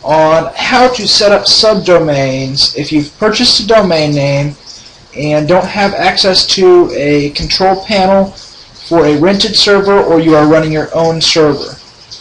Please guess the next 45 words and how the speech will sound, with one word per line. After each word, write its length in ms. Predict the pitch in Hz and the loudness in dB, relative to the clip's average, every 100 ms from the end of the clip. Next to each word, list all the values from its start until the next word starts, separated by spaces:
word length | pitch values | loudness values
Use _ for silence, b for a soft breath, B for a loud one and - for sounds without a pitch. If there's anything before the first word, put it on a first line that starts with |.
| 95 | -16
Uh, 200 | 101 123 | -10 -6
this, 480 | 160 185 - 156 - | 0 2 2 -2 -2
this 280 | 156 208 - | 0 2 2
is, 280 | 208 196 185 | 2 0 2
uh, 240 | 165 151 | 2 2
instructions 560 | 135 - 202 196 190 151 | 0 -2 0 0 -2 -4
with 160 | 165 - | -4 -4
Apache 560 | - - 170 165 185 | -8 -4 -2 0 0
Web 300 | 151 143 143 | 2 0 0
Server. 420 | - 139 123 123 - B B B B | -2 -2 -4 -8 -18 B B B B
I 60 | 147 | -2
use 260 | 156 165 | 0 0
a 60 | 170 | -2
program 360 | - 185 175 147 | 0 2 2 0
called 440 | 170 151 143 143 | 2 0 0 -2
wamp, 320 | 170 185 - - - - - | 0 2 0 -2 -16 -20 -6
which 160 | 170 170 | -4 -2
is 140 | 160 | -2
an 80 | 160 | -2
all-in-one 760 | 147 165 165 160 165 170 233 - - - 135 | 2 4 4 2 4 4 2 -4 -18 -20 -4
that 240 | 151 151 | -2 0
uses 320 | 156 151 151 | 0 -2 -2
Apache 500 | 160 - 165 - 147 | -6 0 2 2 0
as 140 | 156 143 | -2 -2
its 180 | - | -4
web 180 | 151 139 | -2 -2
server. 340 | - - 95 - - B B B | -2 -6 -8 -14 -20 B B B
So 160 | - 165 | 0 0
I'm 120 | 165 | 2
gonna 120 | 160 | 0
show 260 | 160 185 170 | 0 2 2
you, 360 | 165 165 165 160 | 4 2 2 -2
uh, 320 | 127 135 135 - 165 | -4 -2 -2 -6 -6
how 160 | 180 | -2
to 100 | 170 | 2
do 100 | 175 | 2
it 100 | 185 | 2
through 180 | - 175 | 2 0
wamp. 420 | 165 156 135 - - - B B B - | 2 -2 -2 -6 -16 -20 B B B -10
Okay, 180 | 202 - | -2 -2
first 360 | - 254 247 | 2 2 4
thing 160 | 262 247 | 2 4
you 100 | 214 | 4
wanna 260 | 190 190 | 2 2
do 220 | 147 131 | 0 -2